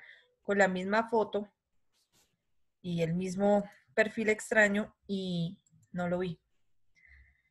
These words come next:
Esperemos que no nos vayan a sabotear la clase hoy. Porque pues para eso tomamos las medidas de seguridad de cambiar los perfiles y demás y evitar problemas. Anoche hubo una persona que, y hoy otra vez ingresó,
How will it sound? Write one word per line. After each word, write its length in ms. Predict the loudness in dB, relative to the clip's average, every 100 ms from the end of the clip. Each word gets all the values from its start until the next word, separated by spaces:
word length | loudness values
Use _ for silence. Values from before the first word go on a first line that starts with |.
| _ _ _ _ _
Esperemos 560 | -6 0 2 2 -2
que 120 | -2 0
no 140 | 0
nos 140 | 2
vayan 280 | 2 4 2
a 60 | 0
sabotear 420 | -2 -2 -2 -2
la 140 | -2
clase 320 | -4 -6 -4 -4
hoy. 280 | -2 -6 -12 -20 _ _ _ _ _ _ _ _ _ _ _ -20
Porque 220 | -18 -12
pues 220 | -8 -6
para 280 | 0 2 2
eso 160 | 0
tomamos 400 | -6 -4 -2 0
las 100 | 0
medidas 400 | 0 -2 -2 -2
de 100 | -4
seguridad 460 | -8 -8 -6 0 2
de 120 | 2
cambiar 460 | -2 -4 2 4 4
los 160 | -2 -6
perfiles 580 | -10 -4 0 0 -2
y 60 | -4
demás 480 | -4 2 2 0 -8 _ _ _ _ _ -2
y 80 |
evitar 400 | 0 0 0 0 0
problemas. 600 | 2 2 2 -4 -12 _ _ _ -20 -20 -20 _ -2
Anoche 420 | 2 4 4 2
hubo 160 | 2 4
una 200 | 6 6
persona 440 | 4 2 6 6
que, 440 | 6 4 4 2 -6
y 160 | 0 2
hoy 240 | 6 6
otra 220 | 6 6
vez 220 | 8 6
ingresó, 520 | 4 6 6 6 2